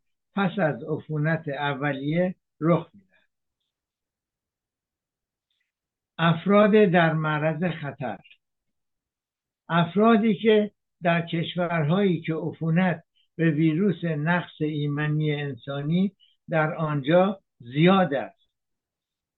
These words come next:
در اینکه در آنجا زیاد است زندگی می‌کنند، مثل کشورهای جنوب صحرای آفریقا و کارائیب.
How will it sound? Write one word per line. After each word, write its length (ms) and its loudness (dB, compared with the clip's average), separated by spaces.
در 140 2
اینکه 220 -2
در 300 2
آنجا 300 2
زیاد 420 2
است 240 0
زندگی 420 -6
می‌کنند، 520 -8
مثل 340 0
کشورهای 920 0
جنوب 500 -2
صحرای 560 -4
آفریقا 800 -2
و 420 -2
کارائیب. 440 0